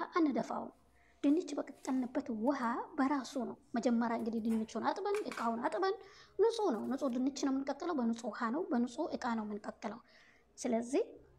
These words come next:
ያንን ውሃ እንውስትና በዛ ውሃ ነው የምንፈጨው ማለት ነው። ድንች በቀቀልንበት በራሱ ውሃ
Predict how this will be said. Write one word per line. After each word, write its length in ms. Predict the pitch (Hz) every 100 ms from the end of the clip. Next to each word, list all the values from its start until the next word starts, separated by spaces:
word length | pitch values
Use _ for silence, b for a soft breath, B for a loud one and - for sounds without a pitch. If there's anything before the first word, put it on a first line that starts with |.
| - - - -
ያንን 300 | 262 262 247
ውሃ 180 | 220 - 220 - - _ _
እንውስትና 540 | 277 240 240 - 247 294 480
በዛ 360 | 277 220 254 233
ውሃ 200 | 214 - 233
ነው 140 | 214 - - - b b b - -
የምንፈጨው 640 | 247 233 220 214 233 - 220
ማለት 280 | 208 202 -
ነው። 120 | 208 - _
ድንች 300 | 254 240 240
በቀቀልንበት 760 | - - 240 - 233 214 - 285 285
በራሱ 420 | 262 277 269 - 285
ውሃ 200 | 294